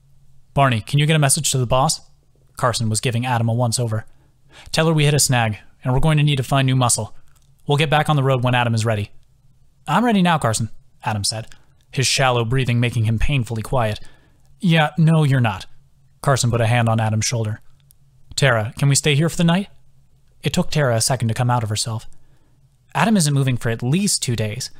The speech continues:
You're more than welcome to camp outside." She stood out of habit. She didn't want them to leave just yet. It was a strange feeling, wanting solitude and company at the same time.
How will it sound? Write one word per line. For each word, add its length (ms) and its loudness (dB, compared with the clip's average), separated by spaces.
You're 160 2
more 160 4
than 120 2
welcome 220 2
to 60 -2
camp 220 -2
outside." 480 -2
She 160 0
stood 480 2
out 120 2
of 60 -2
habit. 380 0
She 120 -2
didn't 220 2
want 180 2
them 120 0
to 80 0
leave 220 -2
just 220 -4
yet. 220 -8
It 60 -2
was 160 2
a 60 0
strange 640 0
feeling, 440 -4
wanting 320 2
solitude 720 0
and 120 -2
company 460 -2
at 140 -6
the 80 -6
same 300 0
time. 380 -2